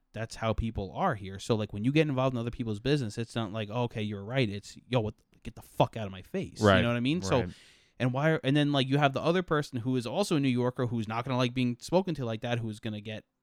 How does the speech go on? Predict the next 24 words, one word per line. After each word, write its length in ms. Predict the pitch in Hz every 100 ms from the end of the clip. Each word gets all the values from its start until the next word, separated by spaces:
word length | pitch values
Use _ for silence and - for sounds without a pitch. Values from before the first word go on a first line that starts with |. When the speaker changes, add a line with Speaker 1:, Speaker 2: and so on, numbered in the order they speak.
| _ 113
Speaker 1:
back 260 | 117 117
in 100 | 127
that 160 | 123 226
person. 280 | 196 160 -
It's 140 | 170
just, 160 | - -
it's 120 | 180
a 60 | 175
problem. 480 | - - 110 87 95 _ -
Speaker 2:
Right. 220 | 113 92 - -
Speaker 1:
I 40 |
mean, 280 | 185 - 147
like, 220 | 170 165 -
I 80 | 160
think 220 | 185 180 _ _ _ -
it's 160 | 151
just, 200 | 165 -
it's 120 | 135
just 140 | 160 156
a 20 |
big 180 | 147 131
problem. 320 | - 110 110
And 80 | 104
we, 100 | 107